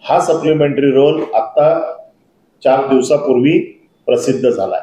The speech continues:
आणि ह्या सप्लिमेंटरी रोलमध्ये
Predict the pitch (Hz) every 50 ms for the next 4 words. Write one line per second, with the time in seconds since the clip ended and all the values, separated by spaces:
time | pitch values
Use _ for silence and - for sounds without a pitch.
0 | - _ _ _ _ _ _ _ _ _ _ _ _ _ _ _ _ _ _ _
1 | _ _ _ _ _ _ - 120 135 139 135 139 160 - - - 175 165 - 170
2 | 170 165 165 170 165 180 180 165 139 147 160 180 190 185 180 160 135 117 107 107